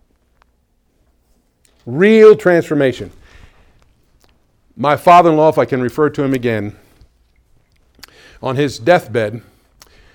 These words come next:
we were called one night since we've been here.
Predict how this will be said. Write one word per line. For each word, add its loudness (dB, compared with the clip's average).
we -4
were -4
called 2
one -2
night -2
since -10
we've -6
been -4
here. -8